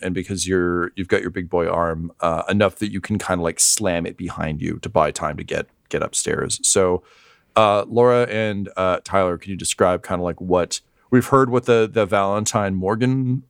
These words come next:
um, gun kata situation is? Uh, what's, what's the Atticus and Eli mop-up crew look like?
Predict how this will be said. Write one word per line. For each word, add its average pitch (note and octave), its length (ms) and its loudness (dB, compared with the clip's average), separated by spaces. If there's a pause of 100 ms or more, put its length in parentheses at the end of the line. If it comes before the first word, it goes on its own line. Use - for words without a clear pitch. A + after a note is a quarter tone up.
(120)
um, G#2 580 0 (140)
gun A2 220 2
kata A2 300 4
situation A2+ 540 -2
is? B2 420 0
Uh, F#2+ 180 4
what's, F#2 460 0
what's G#2 180 -6
the G2+ 120 -2
Atticus F2+ 460 -2
and F2+ 120 -6
Eli F2 300 0
mop-up D#2+ 440 -4
crew C#2+ 200 -8 (320)
look E2 180 -14
like? E2 160 -8